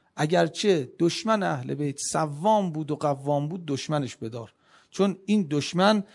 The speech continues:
یک نجاستی را با خودش حمل می‌کند، یک ظلماتی را با خودش حمل می‌کند که هیچ فایده ای از اون عبادت ها نخواهد برد. مثل فردی که مثلاً فرض بفرمایید یک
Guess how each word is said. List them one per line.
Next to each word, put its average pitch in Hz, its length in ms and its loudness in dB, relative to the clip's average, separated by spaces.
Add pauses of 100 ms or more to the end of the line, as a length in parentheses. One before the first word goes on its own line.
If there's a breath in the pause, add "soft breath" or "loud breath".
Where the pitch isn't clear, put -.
(300 soft breath)
یک 160 400 2
نجاستی 151 840 0
را 135 160 -2
با 131 140 -4
خودش 143 360 -4
حمل 156 520 -2
می‌کند، 165 580 -2
یک 185 180 -2
ظلماتی 160 720 4
را 147 120 0
با 135 140 -2
خودش 131 340 -4
حمل 135 320 -6
می‌کند 147 560 -2 (320 soft breath)
که 196 120 -4
هیچ 285 640 -2
فایده 190 640 4
ای 240 200 0
از 170 180 -4
اون 202 160 -4
عبادت 147 440 -2
ها 165 80 -4
نخواهد 117 560 -4
برد. 107 440 -6 (460)
مثل 151 260 -4
فردی 170 440 2
که 190 200 2
مثلاً 170 380 0
فرض 165 280 0
بفرمایید 170 380 -2
یک - 80 -20